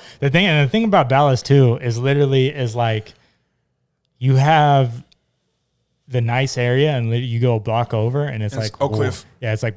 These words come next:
Speaker 1: "What the fuck did I just fucking drive into?" <laughs> Like,
Speaker 2: Bro,
Speaker 1: that was the
Speaker 2: I'm,
Speaker 1: craziest
Speaker 2: I'm talking
Speaker 1: shit.
Speaker 2: about, like, there was a, uh,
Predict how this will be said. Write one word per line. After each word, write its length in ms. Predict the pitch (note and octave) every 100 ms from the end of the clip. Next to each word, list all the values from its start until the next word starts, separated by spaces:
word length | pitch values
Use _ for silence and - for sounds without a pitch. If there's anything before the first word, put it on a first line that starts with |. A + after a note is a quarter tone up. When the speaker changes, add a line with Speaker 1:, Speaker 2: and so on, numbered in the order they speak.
| A#2+
Speaker 1:
"What 460 | - A2+ A2 A#2 -
the 100 | C#3
fuck 320 | - C3 B2+
did 140 | B2+ A2+
I 160 | A#2
just 200 | A#2+ A#2
fucking 280 | C3 A#2+ G#2+
drive 320 | G#2 G#2+ A2
into?" 400 | G#2+ A2 A2 G#2+ - - _ -
<laughs> 80 | - B4+ - -
Like, 120 | E3 - - - -
Speaker 2:
Bro, 200 | A#2+ A#2
Speaker 1:
that 160 | A#2+
was 180 | D3 C#3
the 40 | B2
Speaker 2:
I'm, 40 |
Speaker 1:
craziest 340 | - A#2+ A#2+ B2+
Speaker 2:
I'm 60 | B2+
talking 120 | G#3+
Speaker 1:
shit. 40 | F#3+
Speaker 2:
about, 200 | E3 C#3+
like, 220 | C3 - _ _ _ -
there 120 | D3+
was 140 | F3+
a, 100 | C#3 B2 -
uh, 340 | C3 B2+ A#2